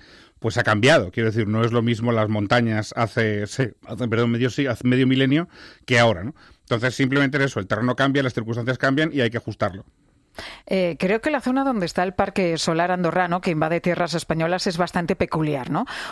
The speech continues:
Speaker 2: ¿Por qué, por qué es tan particular esa zona de Os de Civís, en Lleida?
Speaker 1: Os de Civís es un pueblo, efectivamente, de, de la provincia de Lérida, que, eh, es,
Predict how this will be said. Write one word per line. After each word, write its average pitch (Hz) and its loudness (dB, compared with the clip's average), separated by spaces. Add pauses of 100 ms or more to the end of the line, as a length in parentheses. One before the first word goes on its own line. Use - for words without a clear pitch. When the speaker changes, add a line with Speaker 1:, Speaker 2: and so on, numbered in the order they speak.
(120)
Speaker 2:
¿Por 190 0
qué, 233 0
por 190 -4
qué 226 0
es 226 -4
tan 285 0
particular 180 -2
esa 160 -2
zona 185 0
de 170 0
Os 185 -2
de 175 0
Civís, 151 -4
en 175 -2
Lleida? 135 -6 (640)
Speaker 1:
Os 151 2
de 190 2
Civís 175 2
es 160 0
un 147 2
pueblo, 151 2
efectivamente, 135 0
de, 98 -2
de 107 -4
la 107 -2
provincia 110 0
de 131 4
Lérida, 165 2
que, 143 0
eh, 95 -2
es, - -8